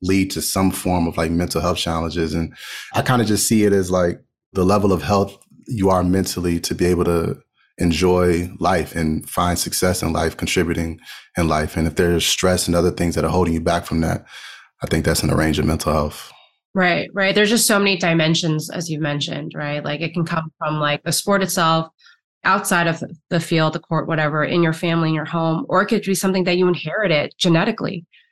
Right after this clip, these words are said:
Speaker 2: So it can really come from all directions. And I guess my other question for you is, you know, mental health, I don't know where you stand on this. There's a school of thought that mental health is something that you'll address when you get there, when you have an issue, or is there some preventive component to it?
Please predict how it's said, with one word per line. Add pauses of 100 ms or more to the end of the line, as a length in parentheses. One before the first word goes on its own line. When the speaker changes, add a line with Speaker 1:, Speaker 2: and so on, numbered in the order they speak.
(160)
Speaker 2:
So
it
can
really
come
from
all
directions.
And
I
guess
my
other (240)
question
for
you
is, (160)
you
know,
mental
health, (400)
I
don't
know
where
you
stand
on
this.
There's
a
school
of
thought
that
mental
health
is
something
that
you'll
address
when
you
get
there, (340)
when
you
have
an
issue,
or
is
there
some
preventive (220)
component
to
it?